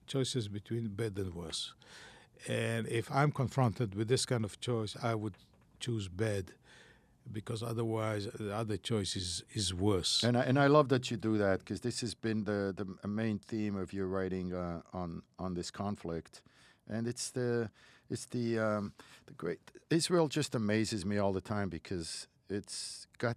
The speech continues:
Speaker 2: these huge problems, huge, that we can't even imagine. You know, living, knowing that there are a hundred fifty thousand rockets that are trying to get rid of you.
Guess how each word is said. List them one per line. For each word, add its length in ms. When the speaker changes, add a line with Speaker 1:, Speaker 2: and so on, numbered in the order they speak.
Speaker 2:
these 180
huge 520
problems, 720
huge, 600
that 80
we 160
can't 240
even 220
imagine. 720
You 80
know, 120
living, 640
knowing 460
that 160
there 100
are 60
a 60
hundred 360
fifty 300
thousand 400
rockets 640
that 120
are 100
trying 460
to 220
get 220
rid 240
of 140
you. 240